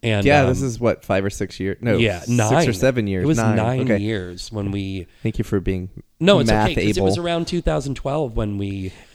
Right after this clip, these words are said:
Speaker 1: decided to, like, pretend we were Sleater-Kinney and go on an indefinite hiatus.
Speaker 2: Was your last show at the Eagle?
Speaker 1: It was.
Speaker 2: I was there.
Speaker 1: We did our, it was our Goodbye for Now show.
Speaker 2: Mm-hmm.
Speaker 1: We did a show with the Bruises and, um,
Speaker 2: The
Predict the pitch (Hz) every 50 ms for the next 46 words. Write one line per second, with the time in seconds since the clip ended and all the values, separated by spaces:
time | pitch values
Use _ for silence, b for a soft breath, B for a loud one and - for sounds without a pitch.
0 | B B B - 139 123 - - 143 127 131 120 120 113 - - 143 120 120 113
1 | 110 107 101 - - - - - - - _ - - _ - _ - - - 147
2 | - - 139 120 117 113 110 110 107 - 110 104 98 98 - - 101 98 95 95
3 | 92 95 92 90 87 87 87 85 85 85 82 90 80 - 92 87 85 85 85 82
4 | 80 82 82 110 107 - - - - - _ _ - 151 165 151 156 160 165 156
5 | 151 151 165 180 180 - - - - - 165 156 151 156 156 147 143 - - 127
6 | 127 135 139 160 165 175 185 190 185 - B B B B B B 160 160 160 156
7 | 135 139 131 117 - - - - - - 120 127 131 131 127 - 135 131 151 156
8 | 139 120 151 160 156 151 139 139 139 135 135 127 - 139 135 143 139 - 135 131
9 | 123 101 - 139 135 127 135 135 139 - - 160 143 113 107 107 107 101 - -
10 | 107 104 107 110 107 117 - 131 127 135 156 165 180 180 131 123 120 123 117 120
11 | - - 131 123 117 117 113 107 - - 110 95 107 113 113 110 107 104 117 110
12 | 110 110 110 110 101 - - - 110 104 104 101 98 98 95 98 98 98 95 92
13 | 92 92 95 92 - - _ _ -